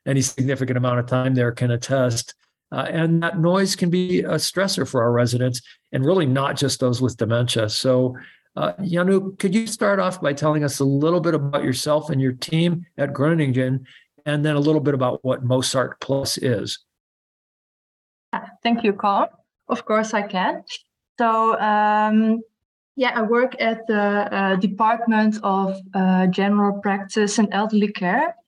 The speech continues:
Speaker 2: And, um, um, yeah, we have a, <laughs> a great team, actually. Um, my professor,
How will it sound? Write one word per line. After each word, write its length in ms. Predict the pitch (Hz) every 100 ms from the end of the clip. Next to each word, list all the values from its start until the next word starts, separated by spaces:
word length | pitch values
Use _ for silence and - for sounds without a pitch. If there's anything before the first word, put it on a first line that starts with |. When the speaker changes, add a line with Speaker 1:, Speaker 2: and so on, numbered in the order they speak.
| - - _ -
Speaker 2:
And, 520 | 220 220 220 220 214
um, 840 | 220 214 208 214 214 214 214 214 - _ _ _ _ _ _ _
um, 360 | 202 185 185 190
yeah, 140 | 185
we 180 | 202 190
have 180 | 180 185
a, 180 | 196 196 - 214
<laughs> 140 | 202 -
a 160 | 196 196
great 340 | - 185 196
team, 260 | - 202 208
actually. 460 | 214 - 196 233 - - - _
Um, 760 | 190 180 180 180 180 180 180 -
my 100 | 190
professor, 560 | 190 196 202 202 -